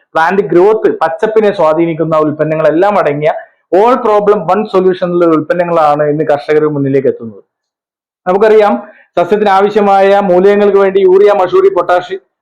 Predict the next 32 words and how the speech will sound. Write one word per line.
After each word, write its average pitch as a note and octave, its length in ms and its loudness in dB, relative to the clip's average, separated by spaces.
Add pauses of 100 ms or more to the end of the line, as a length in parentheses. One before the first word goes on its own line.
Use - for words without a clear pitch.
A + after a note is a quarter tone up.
(100)
അതുപോലെ F#3 360 2
തന്നെ, F#3+ 440 0
ആ, E3+ 300 0
നമ്മുടെ, E3 680 0 (240)
ആ, D3 40 2 (1040)
വളപ്രയോഗത്തിനും G3+ 880 0 (220)
സൂക്ഷ്മ, G#3+ 460 0
പതിനൊന്നിലധികം G#3 560 2
സൂക്ഷ്മ F#3+ 320 -2
മൂലകങ്ങളും G3 520 2
അടങ്ങിയ F#3 280 2
സോയിൽ F#3 420 2
ഹെൽത്ത് F#3+ 260 0
എൻഹാൻസ്മെന്റ് F3+ 540 -4
ടെക്നോളജി E3+ 420 -4
എന്ന E3 180 -2 (420)
ഷേത്ത്, F#3+ 500 0 (200)
അതുപോലെ G3+ 260 2
തന്നെ G3+ 100 0
പ്ലാന്റ് G3 380 0
ഗ്രോത്ത് G3 420 2
റെഗുലേറ്ററി F#3+ 480 2
ആയിട്ടുള്ള F3 560 2 (180)
സ്റ്റിംറിച്ച് G3+ 800 0
തുടങ്ങിയ F#3+ 400 0
അഞ്ച് F3+ 320 0
ഉൽപ്പന്നങ്ങൾ F#3 420 0
ഒന്നിച്ച് F3+ 340 -2
വെള്ളത്തിൽ F3+ 340 0
മിക്സ് E3+ 240 -6
ചെയ്ത് F3 300 0
നമ്മൾ E3 300 -2